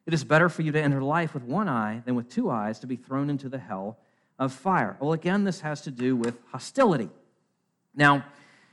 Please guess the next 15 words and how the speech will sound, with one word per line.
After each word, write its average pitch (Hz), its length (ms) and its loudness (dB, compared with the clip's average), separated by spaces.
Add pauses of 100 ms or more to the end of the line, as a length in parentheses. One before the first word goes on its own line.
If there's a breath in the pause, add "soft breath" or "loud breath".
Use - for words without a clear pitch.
(480 soft breath)
obviously, 196 460 4
Jesus 185 460 2
is 127 80 -8
speaking 165 360 -2
here 135 120 0
with 131 200 -2
great 175 460 0 (380)
seriousness. - 1120 0 (1300)
If - 160 -12
you're - 80 -6
missing 156 480 0
that, 185 280 2 (300)
you're 101 100 -18
not 107 180 -4
hearing. 131 280 0